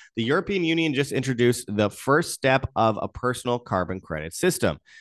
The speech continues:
Every citizen will have to start paying for their carbon emissions in an effort to cut emissions by fifty-five percent by twenty thirty." Do you see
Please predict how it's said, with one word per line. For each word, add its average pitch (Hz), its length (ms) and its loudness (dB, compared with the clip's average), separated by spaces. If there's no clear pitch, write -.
Every 165 320 4
citizen 151 500 2
will 131 140 6
have 120 200 2
to 123 60 -4
start 113 300 2
paying 120 300 4
for 110 160 2
their 101 120 4
carbon 101 360 0
emissions 98 400 -2
in 90 100 -2
an 98 120 0
effort 123 360 0
to 110 60 -6
cut - 280 -2
emissions 98 400 -2
by 92 140 -4
fifty-five 156 720 0
percent 160 560 0
by 101 120 0
twenty 90 280 -4
thirty." 78 380 -8
Do 104 100 -6
you 107 120 2
see 131 460 -2